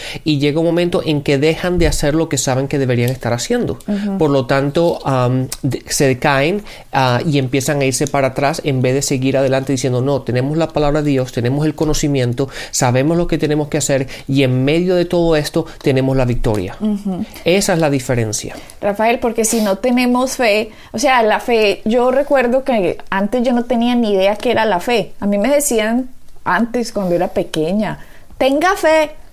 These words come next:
Speaker 2: Era como un, un, un cliché, era como una frasecita que le decían a todo el mundo, "Ay, pero tenga fe, tenga fe que todo va a salir bien". Pero en realidad,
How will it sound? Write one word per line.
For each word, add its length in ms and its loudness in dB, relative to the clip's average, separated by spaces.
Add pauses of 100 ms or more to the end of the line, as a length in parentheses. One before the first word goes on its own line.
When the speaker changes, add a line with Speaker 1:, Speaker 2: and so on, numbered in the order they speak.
(140)
Speaker 2:
Era 220 0
como 340 2
un, 720 2 (360)
un, 220 -2
un 140 0
cliché, 460 2
era 180 2
como 520 2
una 300 0
frasecita 560 -2
que 120 -2
le 120 2
decían 280 0
a 80 -2
todo 140 -2
el 60 0
mundo, 260 -2
"Ay, 200 -4
pero 240 -2
tenga 400 0
fe, 260 0
tenga 400 0
fe 300 -2
que 120 -2
todo 300 0
va 100 2
a 40 -2
salir 300 -2
bien". 240 -2 (380)
Pero 180 2
en 100 2
realidad, 580 4